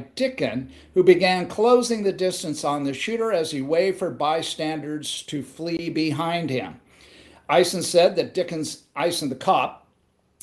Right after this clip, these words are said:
said that Dickens' actions were heroic and very tactically sound, despite him having no police or military background.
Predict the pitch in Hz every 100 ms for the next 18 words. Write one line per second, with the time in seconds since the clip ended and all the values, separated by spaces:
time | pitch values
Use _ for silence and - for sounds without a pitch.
0 | - - 190 151 156 - 208 185 135 165
1 | 170 180 151 143 131 135 131 143 185 277
2 | - - - _ _ 143 143 123 185 226
3 | 240 226 - - - 214 - - 185 180
4 | 170 - - - 190 175 156 151 165 190
5 | - - - 175 - 214 226 214 202 185
6 | 156 185 180 180 175 170 214 240 208 185
7 | 190 208 180 160 165 175 175 160 147 156
8 | 156 156 160 151 147 151